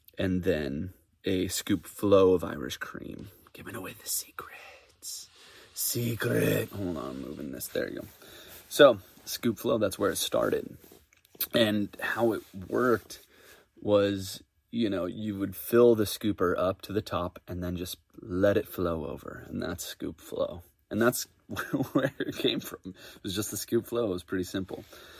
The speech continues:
So a few years back, I started a podcast and we called it the Scoop Flow Podcast. And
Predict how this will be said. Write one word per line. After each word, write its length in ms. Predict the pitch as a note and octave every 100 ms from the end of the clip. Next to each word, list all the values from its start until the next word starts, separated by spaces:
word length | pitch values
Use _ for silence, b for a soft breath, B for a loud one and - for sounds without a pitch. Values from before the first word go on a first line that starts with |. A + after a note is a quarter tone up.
| B B B B
So 180 | - A#2+
a 40 | A2
few 180 | A#2+
years 260 | A2 G#2+ G#2
back, 360 | - F#2 G2 F#2+
I 60 |
started 380 | F2+ - F2+ F2
a 40 |
podcast 760 | E2 E2+ F#2 - - D3 D3 -
and 100 | F2+
we 60 | F2+
called 240 | F#2 F2
it 80 | -
the 60 |
Scoop 280 | - - F#2
Flow 200 | - E2
Podcast. 720 | - A2 G#2+ - G#2 G#2 - - B B B B B B
And 380 | - C#4+ D4 C4